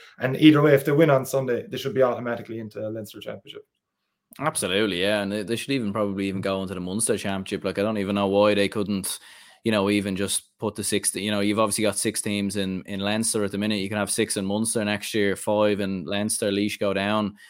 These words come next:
Speaker 2: You know, you could, you could at least do it that way. Now, I know you'd say, Well, Kerry are most likely gonna be on the receiving end of hammerings every week, and the relegation would almost be written before it even starts.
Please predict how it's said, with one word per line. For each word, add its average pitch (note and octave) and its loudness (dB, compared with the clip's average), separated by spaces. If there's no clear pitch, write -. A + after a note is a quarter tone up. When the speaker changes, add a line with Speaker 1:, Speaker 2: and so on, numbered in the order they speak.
Speaker 2:
You A2 -4
know, G2+ -2
you A#2 -2
could, B2+ 4
you A#2 0
could C3+ 4
at A#2+ 2
least A2+ 2
do G#2+ 2
it G2+ 0
that A2+ 4
way. A2 2
Now, G#2+ 0
I G#2+ 0
know A#2+ 4
you'd G#2 0
say, G#2+ 2
Well, G2 0
Kerry G#2 -4
are F#2 -6
most G#2 -6
likely G#2+ -2
gonna G#2+ -6
be A2 -2
on G#2+ -4
the G2+ -6
receiving G#2 0
end G#2+ -2
of F#2+ -8
hammerings B2 4
every A2 4
week, B2 4
and A2+ 2
the G#2+ 0
relegation A2+ 2
would G#2+ 0
almost G#2+ -2
be A2 -4
written A2 -2
before G#2 -2
it G#2 -12
even G2 -6
starts. A#2 2